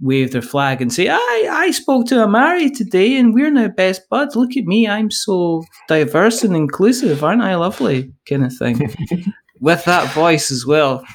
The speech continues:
Speaker 1: <laughs>
Speaker 2: Specifically with that voice, yeah.
Speaker 1: Specifically with that voice.
Speaker 2: <laughs> Um, I mean, it's, it's, it's something that I, I do,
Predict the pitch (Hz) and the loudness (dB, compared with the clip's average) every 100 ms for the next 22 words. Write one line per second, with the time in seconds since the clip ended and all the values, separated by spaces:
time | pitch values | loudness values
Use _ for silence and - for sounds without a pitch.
0 | - - 254 - 262 - - - - 262 | -6 -2 0 0 0 -2 -2 -4 -4 -6
1 | 254 _ _ - - - 135 - 160 - | -6 _ _ -20 -12 -4 -2 0 0 0
2 | 165 160 147 123 120 123 101 101 107 80 | 0 0 0 0 2 4 4 4 2 2
3 | 226 165 - 240 233 220 196 196 202 - | 2 4 4 4 0 2 2 4 0 0
4 | 165 - 147 - - 123 - - - - | -2 -2 -4 -4 0 2 0 -2 -6 -20
5 | - - - - - _ 123 123 135 127 | -18 -18 -14 -14 -14 _ 2 4 4 2
6 | 127 113 - - - 147 175 170 - 156 | -2 -8 -14 -8 -4 -2 -2 -4 -6 -6
7 | 147 - - _ _ _ _ _ _ - | -4 -6 -10 _ _ _ _ _ _ -8
8 | 135 - - 143 143 160 170 170 147 131 | -6 -6 -6 -6 -4 -4 -4 -2 -2 2
9 | 117 113 104 104 - 101 98 107 98 90 | 2 2 0 -4 -8 -8 -6 -6 -6 -8